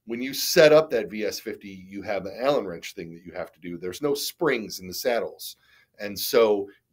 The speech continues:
when you set the intonation and you set your string height, and then you lock it down, and then it becomes one mass. And so you get that punch, that initial string attack that you get from Floyd guitars,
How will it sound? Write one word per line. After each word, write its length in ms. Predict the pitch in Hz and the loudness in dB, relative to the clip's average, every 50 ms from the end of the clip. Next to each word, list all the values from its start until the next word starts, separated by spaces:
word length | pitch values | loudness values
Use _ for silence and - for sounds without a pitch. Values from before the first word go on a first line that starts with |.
| 90 92 | -14 -4
when 240 | 107 127 131 123 123 | 0 0 0 0 0
you 200 | 120 123 139 143 | -4 -4 -4 -4
set 280 | 135 - 175 160 156 | 2 4 6 6 6
the 140 | 131 123 127 | 4 0 -2
intonation 680 | 131 131 - 120 131 147 170 175 175 - 175 170 165 156 | -2 -2 -2 0 2 2 2 2 2 0 0 0 0 -2
and 100 | 135 120 | -4 -6
you 120 | 120 120 | -6 -8
set 220 | 123 - - 143 - | -4 0 0 0 0
your 120 | 117 117 | 0 -8
string 340 | - - - 156 156 156 139 | -10 -6 -2 -2 -2 0 0
height, 240 | 120 113 110 107 107 - _ _ _ _ _ | 0 0 0 0 -2 -6 _ _ _ _ _
and 180 | - 107 113 123 | -6 -6 -2 0
then 140 | 131 135 143 | 0 0 0
you 160 | 127 120 110 104 107 | -2 -4 -4 -2 2
lock 280 | 123 147 170 165 - | 2 2 2 2 -2
it 120 | - - 127 | -8 -4 -2
down, 460 | 156 156 151 135 120 110 107 107 - _ _ _ _ _ _ - | 0 2 2 2 2 0 -2 -6 -10 _ _ _ _ _ _ -6
and 220 | 110 117 113 113 113 | -4 -4 -2 0 2
then 300 | 120 120 120 117 117 110 - | 4 4 4 2 0 -4 -8
it 220 | 113 120 120 - - | -8 -10 -10 -10 -12
becomes 580 | 113 - - - - 156 151 151 143 127 - | -16 -14 -10 -4 0 2 2 2 0 -2 -8
one 440 | 104 98 90 107 117 131 156 170 156 | -10 -12 -6 -2 0 2 2 2 2
mass. 600 | 143 139 131 117 95 82 - - - - - - - _ _ _ _ _ _ | 2 2 2 2 0 -2 -6 -8 -10 -10 -10 -10 -12 _ _ _ _ _ _
And 140 | 101 101 98 | -12 -12 -10
so 260 | - - - - 123 | -10 -8 -4 -2 -2
you 360 | 120 117 95 101 110 107 98 - _ | -2 -2 -4 -8 -10 -10 -10 -12 _
get 340 | - 147 165 175 165 - - | 0 2 2 2 2 0 0
that 360 | - 120 110 98 - - _ - | 2 2 2 2 0 -4 _ -12
punch, 720 | - - 180 147 117 - - - - - - - - - _ _ _ _ _ _ _ _ _ _ _ _ _ 101 | -4 0 2 2 2 0 -4 -6 -4 -4 -4 -6 -8 -12 _ _ _ _ _ _ _ _ _ _ _ _ _ 0
that 300 | 120 117 113 107 - 110 | 2 2 2 2 0 -4
initial 500 | 120 135 139 131 - 139 117 107 104 - | -2 -2 -2 0 0 0 0 0 0 -4
string 340 | - - - - 180 202 202 | -8 -6 0 2 2 2 2
attack 460 | 175 - - 123 107 98 92 - _ | 0 0 0 -2 -2 -2 -2 -6 _
that 100 | - 107 | -14 -12
you 140 | 107 107 107 | -12 -12 -6
get 360 | - 113 113 104 - - - | -2 0 0 0 -2 -6 -10
from 220 | - - 113 104 98 | -12 -10 -10 -10 -10
Floyd 320 | - - 170 190 196 156 123 | -4 2 4 4 4 4 0
guitars, 500 | 95 - - 90 82 73 - - - | -8 -10 -10 -10 -10 -10 -12 -16 -20